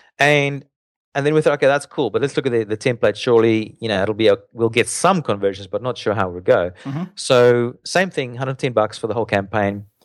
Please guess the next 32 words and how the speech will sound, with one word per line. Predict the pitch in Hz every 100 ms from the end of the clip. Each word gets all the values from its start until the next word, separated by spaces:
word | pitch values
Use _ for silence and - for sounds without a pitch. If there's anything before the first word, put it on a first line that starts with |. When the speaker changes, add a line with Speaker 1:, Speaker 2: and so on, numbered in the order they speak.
| _ _
Speaker 1:
This | 123 156
time | 196 185
we |
got | 165 127
sixty-two | - 202 - - 175 - - 113 101 95 _ _ _
conversions. | - 90 87 76 - - - - _ _
So | - 107
we |
got | -
Speaker 2:
Right. | -
Speaker 1:
ten | 220
more | 226
conversions, | - 117 101 95 135 185 -
Speaker 2:
Yep. | 135 - _ -
Speaker 1:
and | 120
the |
cost | 113 165 165
per | 156
conversion | - 113 101 98 98
was | 95 95 -
only | 113 104
a |
dollar | 95 92
seventy-nine. | 92 98 92 90 - - _ _
Speaker 2:
Wow. | 120 147 98 - _ _ _ _ _ _
Speaker 1:
So, | - 139 131 127 127 - _ _ _
so | - 160 - _ _ 147 _ _ _
this | 147
was | 233
so | - 220 165
interesting | 175 156 147
because, | 117 113 131 113